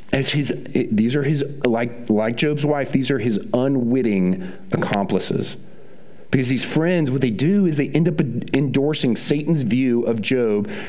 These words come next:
that Job is a hypocrite. They think they're defending God.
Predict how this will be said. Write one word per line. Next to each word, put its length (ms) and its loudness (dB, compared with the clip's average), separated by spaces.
that 100 2
Job 240 0
is 120 2
a 40 2
hypocrite. 720 0
They 280 2
think 220 2
they're 120 2
defending 420 2
God. 500 0